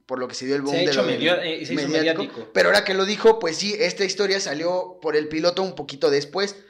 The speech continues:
Speaker 1: La historia que yo les voy a contar es el, el caso de Roswell.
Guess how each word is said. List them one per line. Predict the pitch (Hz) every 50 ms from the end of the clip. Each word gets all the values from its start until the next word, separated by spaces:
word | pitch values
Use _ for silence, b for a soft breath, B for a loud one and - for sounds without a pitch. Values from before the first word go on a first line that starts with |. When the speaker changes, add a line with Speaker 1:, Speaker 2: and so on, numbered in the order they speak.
| B B B
Speaker 1:
La | B 156
historia | 151 - 214 226 247 -
que | 165
yo | 170 185
les | 196 180
voy | 175 185 190
a | 190
contar | - 123 120 - 170 185 175 - - - - _ _ _ _ _ -
es | 147 170 180 - - - - -
el, | 147 143 139 135 135 -
el | 143 143 139
caso | 143 156 147 - 151 147
de | 151 151
Roswell. | 151 175 185 180 170 151 151 147 143 143 -